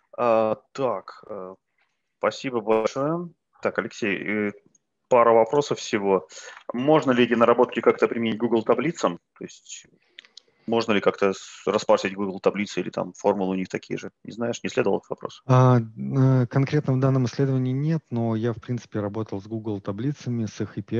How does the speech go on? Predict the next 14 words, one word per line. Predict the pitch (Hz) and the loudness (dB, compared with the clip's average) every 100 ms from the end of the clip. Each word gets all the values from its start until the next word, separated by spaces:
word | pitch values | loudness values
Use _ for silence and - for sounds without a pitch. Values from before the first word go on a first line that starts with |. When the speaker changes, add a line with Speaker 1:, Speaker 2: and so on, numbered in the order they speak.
| 120 | 0
Speaker 2:
I. | |
У | 110 | 0
них | 113 113 - | -2 -2 -2
очень | 117 - | -6 -8
хороший | 110 120 123 - 110 104 104 - 117 | -6 -4 -4 -4 -6 -6 -8 -12 -10
A | 110 | -6
P | 120 131 | -2 2
I, | 156 160 - - - - - - _ | 2 0 -2 -16 -20 -20 -20 -20 _
и | 117 | 2
если | 113 110 120 120 - 110 | 2 2 0 -2 -4 -10
в-, | _ _ | _ _
не | 131 123 120 | -4 -2 -2
хватает, | - 110 117 110 104 95 - | -4 -4 -2 0 0 -2 -2
э, | 98 98 95 95 98 | -2 0 0 -2 -4